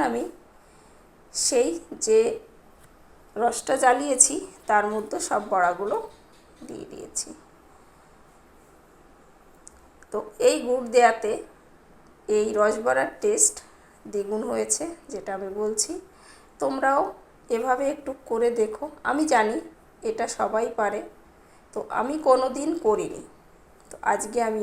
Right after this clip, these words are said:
এটা বানালাম। সবাইকে দেখি করে, তো আমিও মনে মনে ভেবেছি আমি একদিন করব। তো দেখো, এতটা লোভনীয় হয়েছে, কি বলবো তোমাদের, সত্যি দারুণ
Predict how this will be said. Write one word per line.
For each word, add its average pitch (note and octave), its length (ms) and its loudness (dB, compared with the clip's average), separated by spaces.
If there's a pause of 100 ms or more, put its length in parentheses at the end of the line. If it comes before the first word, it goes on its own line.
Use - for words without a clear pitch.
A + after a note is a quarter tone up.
এটা F#3+ 180 -2 (420)
বানালাম। - 420 -8 (1040)
সবাইকে A#3 500 2 (120)
দেখি B3 260 0 (160)
করে, G#3+ 220 2 (260)
তো G3+ 60 -6 (100)
আমিও C4 280 -2
মনে C4+ 220 0
মনে C#4+ 240 0
ভেবেছি A#3+ 360 4 (120)
আমি G3+ 200 -4
একদিন D#4 320 -8
করব। F3 180 -8 (680)
তো D4+ 60 -2 (120)
দেখো, B3 260 6 (400)
এতটা A3 280 -4 (100)
লোভনীয় C4 480 0
হয়েছে, C4 340 -2 (1000)
কি C4 100 -14 (120)
বলবো A#3 220 0 (120)
তোমাদের, A3 340 -2 (140)
সত্যি A3+ 380 -8 (720)
দারুণ G3 300 0